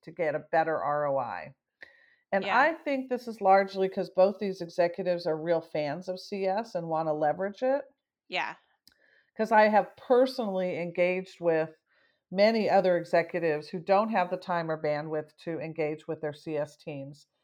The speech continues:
Speaker 1: And after talking to these two, I kind of realized that maybe that's because they don't value the customer insights as much.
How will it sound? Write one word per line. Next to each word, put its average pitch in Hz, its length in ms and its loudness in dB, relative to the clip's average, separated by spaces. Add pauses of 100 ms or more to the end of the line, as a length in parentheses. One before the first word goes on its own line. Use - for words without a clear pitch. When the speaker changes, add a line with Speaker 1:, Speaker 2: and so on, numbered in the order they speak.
(300)
Speaker 1:
And 185 120 2
after 196 300 2
talking 208 460 0
to 196 100 -10
these 302 320 -6
two, 196 220 0
I 175 100 4
kind 214 260 -4
of 185 120 -6
realized 196 580 0
that 170 160 -6
maybe 277 380 -6
that's 208 340 -4
because 175 760 -2 (440)
they 208 180 2
don't 208 240 -2
value 180 420 0
the 147 100 -10
customer 180 540 -10
insights 151 640 -12
as 156 200 -14
much. - 600 -20